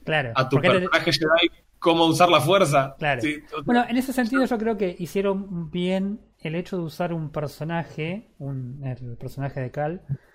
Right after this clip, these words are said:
Speaker 1: que en definitiva ni siquiera es un Jedi. En realidad, cuando todo este quilombo se da, él es, él había terminado el entrenamiento de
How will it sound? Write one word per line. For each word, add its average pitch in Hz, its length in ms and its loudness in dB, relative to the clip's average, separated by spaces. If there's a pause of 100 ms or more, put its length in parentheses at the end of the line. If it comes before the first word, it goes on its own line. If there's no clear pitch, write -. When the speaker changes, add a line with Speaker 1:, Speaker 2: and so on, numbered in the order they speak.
(300)
Speaker 1:
que 156 340 -6
en 165 160 -6
definitiva 180 760 -4
ni 180 220 -4
siquiera 196 360 -4
es - 100 -6
un 180 140 -4
Jedi. 180 320 -2
En 131 140 -4
realidad, 160 500 -6 (380)
cuando 147 380 -4
todo 170 140 -6
este 170 220 -6
quilombo 170 420 -6
se 156 140 -10
da, 170 380 -4
él 160 80 -8
es, 139 120 -10 (200)
él 170 340 -8
había 156 240 -6
terminado 151 460 -8
el 165 60 -6
entrenamiento 147 760 -6
de 131 560 -8